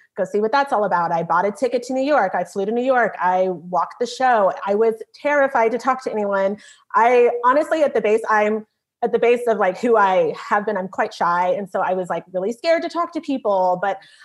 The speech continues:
I was, like, looking around and was like, "Okay, like, this is how it, this is how it works. This is how it goes." And so, um, I think it's just using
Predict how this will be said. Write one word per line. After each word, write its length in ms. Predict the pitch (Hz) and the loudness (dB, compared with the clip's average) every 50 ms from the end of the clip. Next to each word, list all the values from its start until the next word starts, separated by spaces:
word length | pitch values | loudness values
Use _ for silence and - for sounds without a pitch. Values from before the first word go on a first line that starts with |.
| - - | -8 -4
I 200 | - 180 180 202 | -2 0 0 0
was, 140 | 214 226 226 | 0 0 0
like, 160 | 254 247 - 220 | 0 -2 -2 -2
looking 320 | 185 202 208 262 262 262 | -2 -2 0 0 0 0
around 680 | 269 262 269 262 262 254 247 240 233 226 226 220 208 | 0 0 0 0 2 2 2 2 2 2 0 -2 -2
and 440 | 220 208 196 196 190 190 190 190 185 - _ _ _ _ _ _ _ _ _ | -2 -2 0 -2 -2 -4 -8 -10 -12 -16 _ _ _ _ _ _ _ _ _
was 160 | 214 202 185 | -12 -8 -4
like, 140 | 208 190 190 - - | -4 -4 -4 -4 -6
"Okay, 480 | 214 208 208 233 247 240 226 202 180 175 | -6 -6 -4 -2 0 2 2 2 2 2
like, 200 | 180 175 175 - | 0 -2 -4 -6
this 180 | - 180 180 - | -8 -8 -8 -12
is 100 | 196 - | -8 -2
how 220 | 202 190 196 196 | 0 0 2 2
it, 100 | 185 - - - - - | 2 0 -2 -8 -16 -16
this 120 | 175 170 | -16 -14
is 80 | 196 - | -14 -10
how 140 | - 185 165 | -8 -6 -6
it 120 | - - | -6 -4
works. 280 | 214 226 196 165 - - | -4 -4 -4 -4 -8 -12
This 120 | - 180 175 | -16 -16 -16
is 40 | - - | -10 -8
how 100 | 180 170 | -8 -8
it 100 | 156 - | -6 -6
goes." 260 | 185 143 104 180 - - | -8 -8 -8 -8 -10 -12
And 160 | 196 190 180 | -14 -10 -6
so, 340 | - 190 175 175 175 180 180 - _ _ _ - | -2 0 0 0 -2 -4 -8 -14 _ _ _ -4
um, 260 | 190 190 190 190 185 180 - | -2 -2 -2 -2 -4 -6 -6
I 60 | 233 | -6
think 240 | 226 233 247 247 240 | -2 -2 -2 -2 -2
it's 180 | 269 - - - | -4 -6 -2 -2
just 180 | 269 240 240 - 208 | -2 -2 -2 -4 -6
using 680 | 185 208 220 240 233 - 247 226 220 208 208 202 196 | -4 -2 -2 -2 -2 -2 0 0 0 0 -2 -4 -6